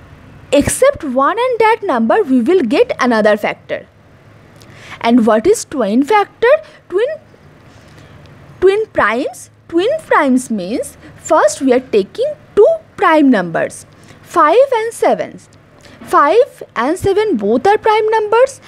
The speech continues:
and difference between these two prime numbers is two. So these prime numbers are called twin primes. Here I have written two number five and thirteen. Five is a prime number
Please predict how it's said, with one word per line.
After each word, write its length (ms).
and 280
difference 540
between 580
these 340
two 220
prime 340
numbers 680
is 300
two. 240
So 240
these 840
prime 280
numbers 540
are 160
called 560
twin 320
primes. 480
Here 180
I 240
have 140
written 340
two 120
number 520
five 520
and 220
thirteen. 460
Five 340
is 100
a 60
prime 320
number 240